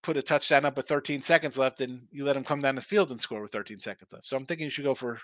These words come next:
for the seven instead of the three. On the flip side of that, you get a fumble out of bounds, changes the whole aspect from the other side of the field.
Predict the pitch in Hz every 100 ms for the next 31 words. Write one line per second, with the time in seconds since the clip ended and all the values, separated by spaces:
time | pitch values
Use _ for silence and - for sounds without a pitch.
0 | _ - _ _ _ 135 120 - 170 139
1 | 117 117 - 120 110 104 - 170 170 110
2 | - _ _ - _ _ _ _ _ _
3 | 240 208 240 - 185 151 156 190 - -
4 | _ _ _ - _ - - _ - 165
5 | 180 160 156 - 175 170 170 170 147 196
6 | 220 208 202 - 185 180 170 170 190 190
7 | 190 202 190 196 196 247 285 - 110 101
8 | - 101 - -